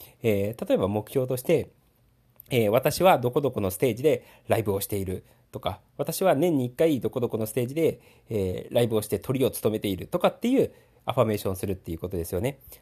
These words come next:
そう。とか、うーん。もしね、えー、ヨガのインストラクターとかになりたいなっていうふうに思うのであれば、「私は、えー、ヨガ教室を、えー、何店舗開催し、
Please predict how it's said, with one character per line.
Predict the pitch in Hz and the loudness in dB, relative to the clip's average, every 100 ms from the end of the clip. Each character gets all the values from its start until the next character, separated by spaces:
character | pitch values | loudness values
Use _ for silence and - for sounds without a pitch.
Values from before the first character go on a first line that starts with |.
| - | -8
そ | 117 104 | -6 -6
う。 | - _ - _ | -8 _ -20 _
と | 196 | 0
か、 | 160 101 - - | 2 2 0 -6
う | |
ー | 117 | -4
ん。 | 107 101 95 95 92 92 110 - - - - _ _ _ _ _ _ _ _ - | -2 -2 -4 -4 -6 -8 -10 -18 -20 -20 -20 _ _ _ _ _ _ _ _ -4
も | 226 | -2
し | 101 | -2
ね、 | 87 - - - | -4 -8 -10 2
え | 120 | 4
ー、 | |
ヨ | 139 | 4
ガ | 165 | 4
の | 107 | 2
イ | 120 | 0
ン | 127 | 0
ス | |
ト | 131 | 0
ラ | 135 | 0
ク | - | 2
タ | 95 | 0
ー | |
と | - | 0
か | 85 | -4
に | 87 | -2
な | |
り | 95 | -2
た | 123 | -2
い | 107 | 0
な | 110 | -2
っ | 110 | -2
て | 90 | -6
い | |
う | 95 | -4
ふ | |
う | 101 | -4
に | 92 | -2
思 | 98 110 | -2 -2
う | |
の | 98 | -2
で | 113 | 0
あ | |
れ | 131 | 0
ば、 | 185 131 - - | -2 -4 -10 -12
「私 | - 135 139 | -6 -4 0
は、 | 185 139 - - - | 4 2 0 -10 2
え | 110 101 95 95 - - - 131 - _ - | 4 4 2 -2 -8 -12 -14 -16 -20 _ -2
ー、 | |
ヨ | 131 | 4
ガ | 127 | 4
教 | 127 120 | 4 0
室 | - 113 | 0 2
を、 | 117 101 - - - | 4 4 0 -20 -6
え | 113 98 104 | 0 0 0
ー、 | |
何 | 113 135 | -2 0
店 | 139 123 | 0 0
舗 | - | -2
開 | - 110 | -4 -4
催 | 107 117 104 | -2 -4 -4
し、 | - 101 | -2 -4